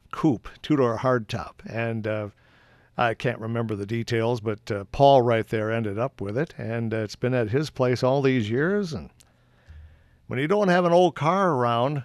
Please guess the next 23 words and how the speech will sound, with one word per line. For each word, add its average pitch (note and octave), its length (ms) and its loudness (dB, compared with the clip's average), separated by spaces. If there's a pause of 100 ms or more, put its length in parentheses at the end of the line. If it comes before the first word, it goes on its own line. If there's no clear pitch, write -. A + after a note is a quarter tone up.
(120)
that A2 260 -8
you B2 80 -2
used C3 360 -2
to A#2 100 -2
have C#3 260 0
long C3+ 300 2
ago, C3 320 2
all C3+ 260 0
of D3 60 2
a - 20 0
sudden D3+ 320 2
you're, B2+ 220 0 (800)
"Yeah, F4 400 0
I D#3 140 6
think G#3+ 220 -2
I'd G#3 140 2
like G#3+ 240 4
to F#3 140 2
have G#3 240 2
that G#3+ 240 -2
thing A3 280 0
back." A3+ 560 -2 (160)
But G#2+ 260 -4